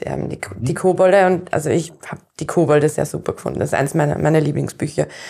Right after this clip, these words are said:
Und es gibt auch einen D-S-A-Roman von ihm, Westwärts Geschuppte.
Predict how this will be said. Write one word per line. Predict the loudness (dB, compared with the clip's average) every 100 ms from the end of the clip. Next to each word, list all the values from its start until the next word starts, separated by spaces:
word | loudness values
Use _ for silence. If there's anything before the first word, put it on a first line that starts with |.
| -14 -2
Und |
es | -2
gibt | 0 0
auch | 0
einen | 2 2 2
D-S-A-Roman | 2 2 2 2 4 4 4 2
von | 0 2
ihm, | 4 2 0 -2
Westwärts | 0 0 0 0 0 -4
Geschuppte. | -6 -4 -4 -6 -6 -4 -4